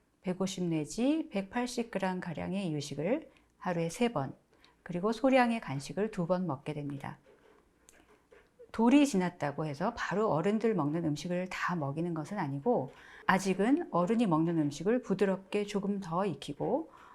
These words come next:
조금 더 잘게 잘라서 주고, 간을 하지 않고 주면 됩니다.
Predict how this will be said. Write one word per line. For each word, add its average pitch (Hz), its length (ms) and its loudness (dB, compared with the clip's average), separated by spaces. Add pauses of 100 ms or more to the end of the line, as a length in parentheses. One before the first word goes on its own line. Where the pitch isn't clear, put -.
(120)
조금 170 480 -4
더 185 260 -2
잘게 170 500 -4
잘라서 143 480 -4
주고, 240 400 -4 (400)
간을 208 380 4
하지 262 300 -2
않고 175 400 -2
주면 190 420 -2
됩니다. 139 560 -4